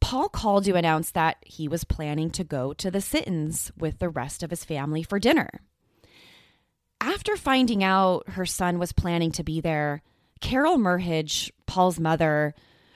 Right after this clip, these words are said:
remembered telling her daughter, Lisa Knight, who would become one of his victims, that, quote, "She hopes he doesn't come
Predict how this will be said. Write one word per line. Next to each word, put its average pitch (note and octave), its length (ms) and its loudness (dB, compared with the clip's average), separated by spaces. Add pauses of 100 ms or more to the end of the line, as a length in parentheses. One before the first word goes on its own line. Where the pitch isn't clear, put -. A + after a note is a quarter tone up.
(120)
remembered C#4+ 440 6
telling G#3 340 4
her F#3+ 120 0
daughter, E3 440 4
Lisa E3 360 -4
Knight, D3+ 500 -2 (300)
who F3 460 4
would F3+ 300 0
become F3+ 320 0
one E3 160 2
of C#3+ 80 0
his D3 140 -6
victims, D3 760 0 (480)
that, F3 260 0
quote, - 500 0 (400)
"She D#4 380 2
hopes - 600 0 (160)
he A3 220 0
doesn't F#3+ 500 2
come E3+ 540 0